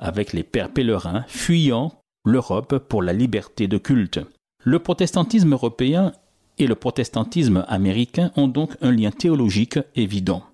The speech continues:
Bien avant l'implantation de l'adventisme, le protestantisme est déjà présent à la Martinique et à la Guadeloupe, dès l'immigration des Huguenots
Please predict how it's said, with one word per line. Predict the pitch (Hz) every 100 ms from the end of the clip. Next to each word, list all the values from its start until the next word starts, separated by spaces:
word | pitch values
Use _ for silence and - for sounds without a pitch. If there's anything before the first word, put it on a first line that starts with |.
| _ _ _
Bien | 82 156 170
avant | 160 170
l'implantation | 160 120 113 117 107 139
de | 101
l'adventisme, | 101 95 98 - 147 98 85 80 - _ _
le | 85 87
protestantisme | - - 110 95 95 156 127 90
est |
déjà | 80 92 117 110 196
présent | - 92 95
à | 90
la | 85
Martinique | 85 - 95 113 -
et | 85
à |
la | 85
Guadeloupe, | 85 110 123 147 139 - _ _ _
dès | 82 123
l'immigration | 120 113 101 - 85 - 113 127
des | 127 85 98
Huguenots | 110 104 90 127